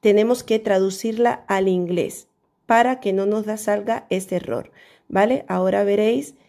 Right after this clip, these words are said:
que si lo volvemos a hacer, ya traducida, uy, perdonar, a ver, el año, el mes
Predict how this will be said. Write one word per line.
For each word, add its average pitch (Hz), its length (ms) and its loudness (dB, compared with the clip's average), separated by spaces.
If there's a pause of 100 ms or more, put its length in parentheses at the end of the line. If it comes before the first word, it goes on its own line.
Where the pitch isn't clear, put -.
(360)
que 202 160 4
si 196 260 -4
lo 175 160 -4
volvemos 180 480 -2
a 214 40 0
hacer, 240 420 -2 (300)
ya 180 240 -2
traducida, 233 760 0 (220)
uy, - 240 -10 (200)
perdonar, 180 540 -4 (300)
a 185 220 -8
ver, - 300 -10 (1300)
el 180 220 0
año, 226 540 0 (680)
el 180 240 -6
mes 208 540 0